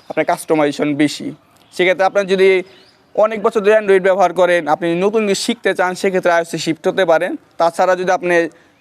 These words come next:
যে দেখানোর জন্য, শো অফ করার জন্য শিফট হতে চান, সেক্ষেত্রেও শিফট হতে পারেন। কিন্তু এমনি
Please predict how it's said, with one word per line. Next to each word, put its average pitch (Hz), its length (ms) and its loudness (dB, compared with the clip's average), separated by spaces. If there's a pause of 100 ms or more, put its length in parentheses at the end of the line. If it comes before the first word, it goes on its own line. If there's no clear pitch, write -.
(140)
যে 156 80 2 (320)
দেখানোর 185 480 0
জন্য, 170 200 0 (220)
শো 190 180 0
অফ 170 140 0
করার 175 240 4
জন্য 175 140 2 (140)
শিফট - 200 -10
হতে 170 160 0
চান, 165 180 2
সেক্ষেত্রেও 160 360 0
শিফট - 200 -12
হতে 143 200 0
পারেন। 117 200 -4 (360)
কিন্তু 165 220 -2
এমনি 185 140 0